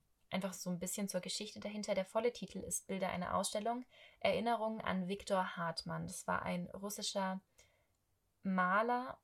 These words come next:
und Architekt. Und von dem aus ging die Inspiration von diesem Stück. Also der ist gestorben und dann gab's eine Gedächtnisausstellung für ihn und Mussorgsky war dort, hat, ähm, das besucht, weil Viktor Hartmann ein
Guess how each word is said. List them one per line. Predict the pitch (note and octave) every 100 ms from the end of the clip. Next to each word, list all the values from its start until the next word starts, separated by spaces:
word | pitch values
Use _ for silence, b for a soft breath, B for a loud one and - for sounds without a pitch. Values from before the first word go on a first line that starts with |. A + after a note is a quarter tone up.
| -
und | G3 F#3+ F3+ F3+ - -
Architekt. | F3 - F3+ - - G3 - - - - _ _ B B B B B _
Und | - G#3 G#3 G3+ G3+ - _ -
von | - G#3+
dem | G#3+ A#3 A#3+
aus | G3+ G#3 G3+ -
ging | F#3 G3 G3 - _ _
die | F#3+ F#3
Inspiration | G3 - F#3+ F3+ - F3+ E3 D#3+ - _ _ _
von | -
diesem | E3 F3
Stück. | - E3+ -
Also | - F3
der | F3+ F#3
ist | -
gestorben | G3+ B3+ B3+ A#3
und | G3
dann | G3
gab's | F#3 F3 F#3+
eine |
Gedächtnisausstellung | F3+ G3 G#3+ - - F3 - F3+ E3+
für | F3 -
ihn | F#3 F3
und | E3 D#3+ _
Mussorgsky | F3 E3+ F3 - E3+
war | F3 G3+
dort, | B3 A#3+ A#3+ - B B B B
hat, | - F#3+ - -
ähm, | F3 - - E3+ - _ _ _ _ _ _ _ _ _ _ _ _
das | - F3+
besucht, | - F3+ A3+ C#4 - F3+
weil | F3+ F3+ F3 F3+
Viktor | F3 F3 F3+
Hartmann | F#3 F3 E3+
ein | E3+ F3+